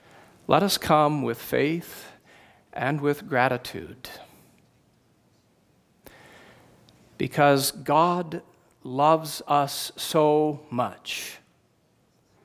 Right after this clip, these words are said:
that he sends us a man like John to get us ready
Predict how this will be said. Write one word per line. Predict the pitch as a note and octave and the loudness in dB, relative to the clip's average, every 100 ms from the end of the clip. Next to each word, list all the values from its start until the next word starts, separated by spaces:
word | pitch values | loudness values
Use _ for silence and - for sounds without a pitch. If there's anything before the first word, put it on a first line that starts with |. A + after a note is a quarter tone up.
| _ _ _ _ _ _ _ _ _ _ _ - | _ _ _ _ _ _ _ _ _ _ _ 0
that | B2+ A#2+ | 2 2
he | - C3+ B2+ | 2 4 4
sends | B2 - F3 G3 F3 | 4 2 4 4 2
us | F3 F3 - - | 2 0 -2 -4
a | D3+ | -2
man | B2 C#3 E3 E3+ E3 D#3+ D#3+ D#3 D3+ _ _ _ _ _ - | 0 2 4 4 4 2 -4 -8 -12 _ _ _ _ _ -6
like | C#3 C#3 - | -4 -4 -6
John | D#3 C#3+ G#2 D#2+ - - - _ _ _ _ _ _ _ _ _ _ _ _ _ _ _ _ _ _ _ _ _ _ _ _ _ _ _ | -4 -2 -4 -8 -18 -20 -20 _ _ _ _ _ _ _ _ _ _ _ _ _ _ _ _ _ _ _ _ _ _ _ _ _ _ _
to | - C3 | 0 0
get | B2 C#3+ C#3 | 6 6 6
us | C#3 C3+ C3 - | 6 4 2 -2
ready | D3 D#3 G#2+ G2 - | 0 2 -2 -8 -14